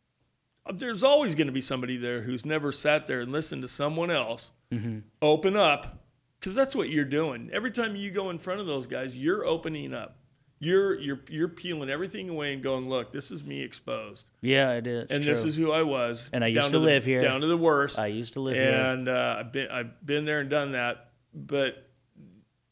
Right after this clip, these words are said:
Speaker 1: a lot of people, I think, are used to, um,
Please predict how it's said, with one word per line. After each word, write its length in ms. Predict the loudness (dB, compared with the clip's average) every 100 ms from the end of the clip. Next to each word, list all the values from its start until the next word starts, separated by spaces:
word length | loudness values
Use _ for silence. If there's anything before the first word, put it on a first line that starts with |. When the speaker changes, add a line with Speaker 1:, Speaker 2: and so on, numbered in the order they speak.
| _ _ _ _ _ _ _ _ _ _ _ _ _ _ _ _ _ _ -2
Speaker 1:
a 60 | 2
lot 300 | 4 4 4
of 120 | 0
people, 500 | -2 0 0 0 0
I 220 | 2 2
think, 440 | 2 -2 -4 -4 -8
are 520 | -2 0 2 2 -2 -8 -20 -14
used 520 | -8 -4 -2 -4 -2
to, 840 | 0 2 0 0 0 -2 -4 -6 -12 _ -4
um, 500 | -2 0 0 -4